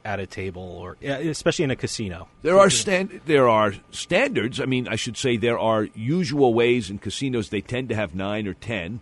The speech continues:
Speaker 2: That doesn't mean that if you're having a home game, you can't have twelve, and it doesn't mean you can't have six. And in fact, six, which is called shorthanded, is a standard now on the internet,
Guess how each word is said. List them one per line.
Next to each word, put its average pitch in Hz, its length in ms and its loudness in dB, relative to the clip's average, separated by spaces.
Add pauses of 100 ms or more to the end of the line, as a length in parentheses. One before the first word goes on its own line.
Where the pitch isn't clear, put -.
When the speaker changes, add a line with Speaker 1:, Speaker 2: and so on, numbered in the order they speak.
(440)
Speaker 2:
That - 160 -10
doesn't 127 200 -2
mean 143 180 0
that 131 120 0
if - 80 -2
you're 123 140 2
having 131 180 2
a 123 60 2
home 143 160 2
game, 123 180 0
you 107 80 -6
can't 117 240 -2
have 107 140 -2
twelve, 104 340 0
and 98 80 -6
it 82 60 -12
doesn't 107 240 -4
mean 101 100 -4
you 92 80 -6
can't 98 240 -4
have 90 100 -8
six. - 320 -6
And 110 80 -4
in 104 80 -4
fact, 98 300 -4
six, - 480 -2 (280)
which - 200 -8
is 101 120 -6
called 147 280 0
shorthanded, 92 760 -4 (320)
is 101 160 -4
a 98 60 -2
standard 123 560 0
now 104 300 -2
on 98 180 -6
the 98 160 -6
internet, 101 420 -6